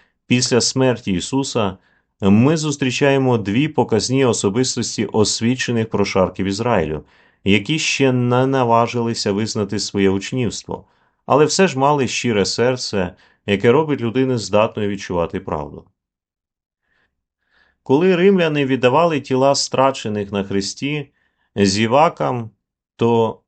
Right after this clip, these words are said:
юдеї наполягали, щоб їх хоронили у місцях, призначених правом. Прохання Йосипа не виходило за межі юдейського судочинства. Марко повідомляє, що Пилат здивувався, дізнавшись, що Ісус уже помер,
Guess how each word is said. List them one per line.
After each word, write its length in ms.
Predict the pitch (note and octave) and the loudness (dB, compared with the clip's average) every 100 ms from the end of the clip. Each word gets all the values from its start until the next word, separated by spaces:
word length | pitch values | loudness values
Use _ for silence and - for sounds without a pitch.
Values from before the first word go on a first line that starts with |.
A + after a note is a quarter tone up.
| _ | _
юдеї 480 | G#2 G#2 A#2 D3+ E3 | -4 0 2 2 2
наполягали, 640 | C3+ A#2 A#2 G#2+ B2 D3+ C3+ | 0 0 0 0 2 0 -2
щоб 220 | - G#2 | -4 -6
їх 160 | C3+ C3 | -6 -4
хоронили 640 | - G#2 A2 B2+ C3+ A#2+ | 0 0 2 0 0 -2
у 140 | A#2 A2+ | -2 0
місцях, 600 | G2+ G2 - A#2+ B2 B2 | 2 2 0 0 0 -2
призначених 800 | A2 G2 F2+ F2+ F2+ - F#2+ - | -4 -2 0 0 -2 -4 -6 -6
правом. 420 | G2 E2+ D2 D#2 _ _ _ _ _ _ _ _ _ _ _ _ _ - | -6 -6 -8 -16 _ _ _ _ _ _ _ _ _ _ _ _ _ -2
Прохання 420 | A#2+ E3 F3+ E3 | 0 2 2 2
Йосипа 720 | C#3 E3 F3 - - A#2 G#2+ | 2 0 -2 -4 0 0 0
не 220 | A2 D3 | 0 0
виходило 640 | D3 C#3+ F3 D#3+ D3 A#2+ | 0 -2 -2 -2 0 0
за 160 | G#2 A2+ | 0 0
межі 360 | B2 C3 A#2+ | 0 -2 -2
юдейського 600 | A2+ A2 A2+ A2+ - A2 | -4 -2 0 -2 -4 -4
судочинства. 880 | G#2 - G2+ A2+ - F#2 D2+ - - - _ _ _ _ _ _ _ - | -4 -6 -6 -6 -4 -4 -6 -14 -20 -20 _ _ _ _ _ _ _ 0
Марко 340 | A#2 B2+ F#3+ | 2 4 2
повідомляє, 600 | F#3+ C#3+ C3 C3+ F3 E3 | 2 0 0 2 2 2
що 200 | - B2+ | 0 -2
Пилат 300 | C3 C#3 C#3+ | 2 2 2
здивувався, 800 | G#2+ A2 C3 D3 D3+ A2 F2+ - | -2 -2 -2 0 2 0 -2 -8
дізнавшись, 640 | F2 F#2 G2+ C3+ D3+ - F#2+ | -6 -6 -2 -2 -4 -6 -8
що 220 | - G#2+ | -6 -4
Ісус 500 | A2 G#2+ - C3+ B2+ | -4 -6 -4 -6 -6
уже 300 | B2+ G2+ A2+ | -6 -2 -2
помер, 460 | - B2 C3 F2 | -2 -2 -2 -4